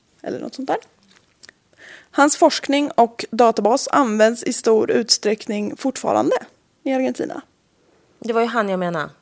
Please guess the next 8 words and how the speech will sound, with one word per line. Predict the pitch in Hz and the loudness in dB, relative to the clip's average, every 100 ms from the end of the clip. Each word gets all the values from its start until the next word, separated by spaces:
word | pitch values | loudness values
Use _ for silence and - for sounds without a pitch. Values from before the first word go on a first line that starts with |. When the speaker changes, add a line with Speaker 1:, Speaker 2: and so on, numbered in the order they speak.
| _ | _
Speaker 1:
Ja, | - 240 247 - _ _ _ _ _ | 6 6 6 0 _ _ _ _ _
det | 262 | 4
var | 233 202 | 6 4
forskarsnubben. | 208 - 208 214 208 208 - - | -2 -6 -8 -6 -6 -8 -10 -12
Speaker 2:
Mm. | 180 170 - | -10 -8 -4
Speaker 1:
Eduardo | 226 226 208 214 240 | 6 6 8 6 6
var | 208 | 6
ju, | 196 | 6